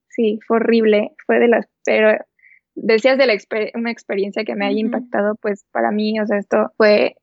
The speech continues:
Speaker 1: de las peores experiencias que he tenido y de las más impactantes, porque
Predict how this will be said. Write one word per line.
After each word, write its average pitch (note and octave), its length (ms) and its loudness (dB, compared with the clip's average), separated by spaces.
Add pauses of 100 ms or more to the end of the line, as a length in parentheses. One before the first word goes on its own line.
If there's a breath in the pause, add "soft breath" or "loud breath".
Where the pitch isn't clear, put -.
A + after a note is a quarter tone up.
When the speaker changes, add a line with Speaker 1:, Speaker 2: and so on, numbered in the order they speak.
(220)
Speaker 1:
de A3 140 0
las G3+ 240 0 (120)
peores A3 380 2
experiencias A3 540 -8
que B3+ 80 -8
he G#3+ 40 -8
tenido G#3+ 460 -2
y G#3+ 60 0
de G#3+ 100 0
las G#3+ 160 -4
más G#3+ 240 -2
impactantes, A3 800 -4
porque A3 460 -4